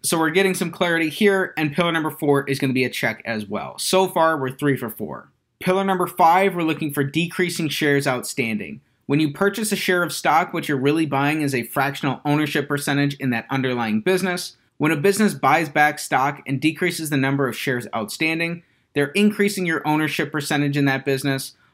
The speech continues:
ultimately increasing the percentage of the business's profits that you're gonna be entitled to without you having to spend a dime.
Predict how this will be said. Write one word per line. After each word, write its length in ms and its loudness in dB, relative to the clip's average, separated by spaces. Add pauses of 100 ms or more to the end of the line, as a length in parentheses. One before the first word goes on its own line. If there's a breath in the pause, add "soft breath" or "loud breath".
(140 soft breath)
ultimately 640 0
increasing 460 -2
the 80 2
percentage 560 -4
of 120 -4
the 80 0
business's 480 -4
profits 520 -2
that 140 -6
you're 160 -2
gonna 140 -2
be 120 -2
entitled 440 -2
to 280 -2 (320 soft breath)
without 380 0
you 120 0
having 260 0
to 60 -4
spend 280 -4
a 40 -2
dime. 460 -4